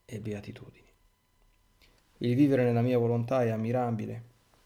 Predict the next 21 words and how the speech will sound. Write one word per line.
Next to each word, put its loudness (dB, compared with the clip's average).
è -2
prodigio -2
continuato, -4
è -4
il 2
portatore -4
di -2
tutti -8
i -6
beni, -8
è -2
germe 2
che 2
si -2
moltiplica 0
all'infinito. -4
La -10
sua 4
fecondità 0
è -8
inarrivabile -6